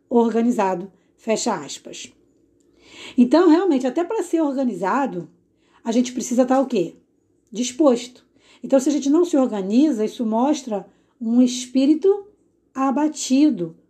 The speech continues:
contrito. Olha o que que ela diz mais. Abre aspas. "Quando estamos para baixo, isso afeta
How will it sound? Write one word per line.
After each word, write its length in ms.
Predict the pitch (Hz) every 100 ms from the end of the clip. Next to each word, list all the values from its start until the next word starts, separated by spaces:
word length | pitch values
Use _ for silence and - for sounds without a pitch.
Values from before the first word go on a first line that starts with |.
| _
contrito. 880 | - 269 311 - 226 226 - 180 - - _ _ _ _ _ _ _ _ _ _ _ _ _ _ - - - -
Olha 200 | - 330
o 20 | 370
que 120 | 370
que 60 |
ela 120 | 349 277
diz 200 | 254 214
mais. 640 | 190 139 127 - - - _ _ _ _ _ _
Abre 260 | 226 196
aspas. 640 | 196 151 - - - - - _ _ - _
"Quando 240 | 294 349
estamos 360 | 359 - 349 339
para 260 | - 233 185
baixo, 760 | 175 214 233 170 170 - - - _
isso 180 | 262 -
afeta 400 | 285 - 269 269